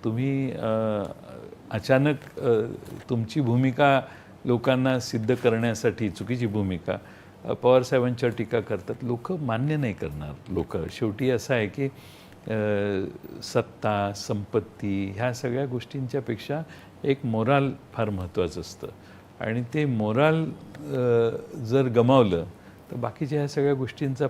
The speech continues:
फार उपयोग होतो असं मला वाटत नाही. ते मोराल फार महत्त्वाचं आहे आणि मोरॅलिटी असेल तर आपण काहीही पुन्हा निर्माण करू शकतो. त्यामुळे शरद पवार साहेबांनी ते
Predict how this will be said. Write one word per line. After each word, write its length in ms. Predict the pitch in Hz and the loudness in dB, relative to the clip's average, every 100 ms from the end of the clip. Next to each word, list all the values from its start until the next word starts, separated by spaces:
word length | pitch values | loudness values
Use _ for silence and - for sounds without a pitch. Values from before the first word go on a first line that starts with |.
| - | 0
फार 200 | 123 123 | 0 0
उपयोग 320 | 95 120 110 | 0 0 0
होतो 220 | 98 - | -2 -2
असं 200 | - 104 | -2 -2
मला 200 | 90 87 | -2 0
वाटत 400 | 80 73 87 - | -2 -4 -10 -10
नाही. 160 | 67 - | -12 -6
ते 80 | 107 | -4
मोराल 600 | 101 92 92 104 156 175 | -4 -2 2 6 6 6
फार 300 | 175 - 117 | 0 0 0
महत्त्वाचं 540 | 107 90 - 85 - | 0 -4 -2 -2 -2
आहे 100 | 76 - - - - - | -6 -8 -16 -20 -20 -10
आणि 220 | - 123 | -4 0
मोरॅलिटी 680 | 123 117 117 156 156 143 156 | 2 4 6 4 2 2 2
असेल 560 | 135 - 139 139 135 - | 2 4 4 2 0 -2
तर 160 | 131 151 - | -2 -4 -12
आपण 340 | - 104 139 131 - | -8 -8 -6 -6 -2
काहीही 380 | 101 92 123 139 | -2 2 2 2
पुन्हा 300 | 139 113 110 | 0 0 0
निर्माण 380 | 101 90 90 | 0 -2 -2
करू 220 | 80 95 73 | -2 -4 -4
शकतो. 420 | - 78 - - - - - - - | -8 -12 -12 -14 -14 -20 -20 -16 -6
त्यामुळे 400 | 113 123 143 165 | -2 0 2 0
शरद 340 | - - 107 151 | 0 2 4 4
पवार 340 | - 135 127 | 4 2 2
साहेबांनी 600 | 117 120 104 104 101 120 180 165 | 0 -2 0 -2 -2 -4 -8 -10
ते 60 | - | -8